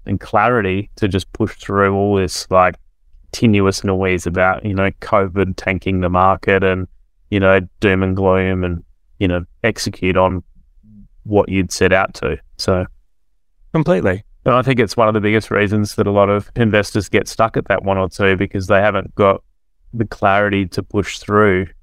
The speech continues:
Speaker 1: And at that point, you do have to deal with finance. You do have to deal with extra hassles. You, you've, it's all uphill after the first one to two.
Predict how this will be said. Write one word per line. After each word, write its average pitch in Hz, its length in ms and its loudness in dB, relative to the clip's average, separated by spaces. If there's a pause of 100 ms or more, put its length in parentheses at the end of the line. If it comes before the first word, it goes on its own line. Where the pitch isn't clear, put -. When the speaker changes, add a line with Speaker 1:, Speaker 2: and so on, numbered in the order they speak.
(220)
Speaker 1:
And 95 300 0
at 98 200 0
that 104 260 -2
point, 98 420 0 (160)
you 107 140 -4
do 101 280 2
have 101 260 -2
to 98 80 -2
deal 95 300 0
with 90 220 -2
finance. 95 560 0
You 95 60 -2
do 101 220 2
have 95 200 2
to 95 80 0
deal 95 320 2
with 92 160 -2 (140)
extra 101 340 -2
hassles. 98 600 -4
You, 98 280 0 (200)
you've, 104 300 0 (140)
it's 104 180 -4
all 113 200 4
uphill 101 520 0 (420)
after 107 300 0
the 98 120 -2
first 92 300 -2
one 90 180 0
to 90 80 0
two. - 240 -4